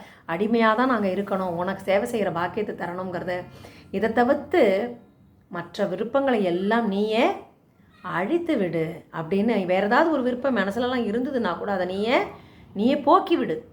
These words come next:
அப்படின்னு. எவ்வளோ ஒரு சின்ன குழந்தை எவ்வளோ அழகா அது எப்படிலாம் நல்ல விதமா சொல்லணும், அது நல்லது தான் கேட்கணும், பெரிதினும் பெரிதுகேள்னு கேட்குறாளே, அந்த மாதிரி ஆண்டாளை வழிபடுறதுக்கு நம்மலாம் கொடுத்து வச்சிருக்கணும்.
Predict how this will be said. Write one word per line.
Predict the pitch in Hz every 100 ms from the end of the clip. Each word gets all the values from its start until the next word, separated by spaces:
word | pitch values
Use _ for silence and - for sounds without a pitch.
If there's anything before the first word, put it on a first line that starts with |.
| - _ _
அப்படின்னு. | 170 175 269 302 233 - - -
எவ்வளோ | 202 240 349
ஒரு | 294
சின்ன | - 262 320
குழந்தை | 320 233 220 233 233
எவ்வளோ | 180 240
அழகா | 220 180 196 - 247 285 294 - - - - -
அது | 175 175
எப்படிலாம் | 175 262 269 302
நல்ல | 233 190 277
விதமா | 330 294 277 254
சொல்லணும், | 208 214 220 240 285 - - - -
அது | 185
நல்லது | 185 190 233 233
தான் | 247 311 320
கேட்கணும், | 226 226 233 240 240
பெரிதினும் | 196 214 269 311
பெரிதுகேள்னு | 220 214 240 240 247 262
கேட்குறாளே, | 208 202 196 190 214
அந்த | 214 175 185
மாதிரி | 208 196 196 180 170 - - - -
ஆண்டாளை | 180 220 233 226 220 196 165 - - -
வழிபடுறதுக்கு | 180 220 233 226 226 240
நம்மலாம் | 202 185 220
கொடுத்து | 247 254 247 269
வச்சிருக்கணும். | 240 175 170 160